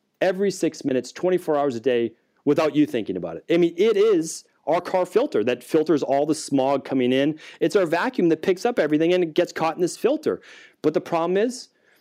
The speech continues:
we go for an oil change, we change our car filter, but we never, ever work on detoxification of the liver. And people are just like, "Well, our liver will just take care of itself."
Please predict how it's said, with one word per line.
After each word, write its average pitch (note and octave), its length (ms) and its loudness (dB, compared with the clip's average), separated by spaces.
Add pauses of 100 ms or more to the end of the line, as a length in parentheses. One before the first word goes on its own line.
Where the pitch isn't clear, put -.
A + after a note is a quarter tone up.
(260)
we A2+ 100 0
go C3+ 220 0
for G3 140 -2
an F3 80 2
oil D#3+ 220 2
change, D3 540 -2
we G2+ 100 -2 (200)
change C#3+ 320 -2
our F3 80 0
car E3+ 260 -2
filter, C#3 460 0
but B2+ 180 -2
we C3 140 0
never, C#3+ 800 0 (260)
ever A#2 560 0 (200)
work C3+ 260 2
on A#2+ 140 0
detoxification A2 800 -4
of G2+ 100 -6
the F#2+ 60 -4
liver. E2 320 -4 (600)
And F3 220 0
people G3 220 2
are F3+ 40 2
just F3 160 2
like, E3 120 0
"Well, E3+ 340 0
our D#3 140 2
liver F3 320 4
will G3 120 4
just G3+ 220 0
take G3+ 180 2
care G#3 200 2
of A3 80 0
itself." B3 600 -2